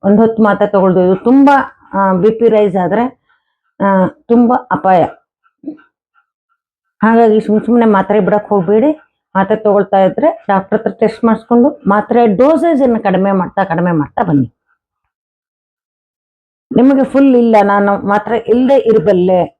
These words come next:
ಆಮೇಲೂ ಕೂಡ ಅಷ್ಟೇ, ವಾರಕ್ಕೆ ಒಂದು ದಿವಸ ಮಾತ್ರೆ ಬಿಟ್ಟು, ಅಥವಾ ಎರಡು ದಿವಸ ಮಾತ್ರೆ ಬಿಟ್ಟು, ಈ ತರ ಕ್ರಮೇಣವಾಗಿ ಬಿಡ್ತಾ ಬರ್ಬೇಕು.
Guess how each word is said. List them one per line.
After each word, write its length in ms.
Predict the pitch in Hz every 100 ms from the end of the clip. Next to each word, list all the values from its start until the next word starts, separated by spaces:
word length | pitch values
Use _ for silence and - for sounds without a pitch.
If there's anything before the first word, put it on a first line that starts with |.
| _ _ _
ಆಮೇಲೂ 340 | 208 220 220
ಕೂಡ 220 | 220 220
ಅಷ್ಟೇ, 340 | 220 214 - 208 208 - _ _ -
ವಾರಕ್ಕೆ 480 | 214 226 226 208 202 190 190 190 190 185 180 165 - 208
ಒಂದು 200 | 254 247
ದಿವಸ 180 | 190 - 202
ಮಾತ್ರೆ 360 | 180 - 190
ಬಿಟ್ಟು, 380 | 180 180 - 185 - _ _ _
ಅಥವಾ 180 | _ 220
ಎರಡು 240 | 220 247 226
ದಿವಸ 200 | 208 214
ಮಾತ್ರೆ 300 | 190 185 185
ಬಿಟ್ಟು, 220 | 175 -
ಈ 100 | -
ತರ 140 | 240 233 147 - _ _
ಕ್ರಮೇಣವಾಗಿ 760 | 240 254 302 339 339 277 233 226
ಬಿಡ್ತಾ 320 | 226 220 190
ಬರ್ಬೇಕು. 400 | 190 - 131 -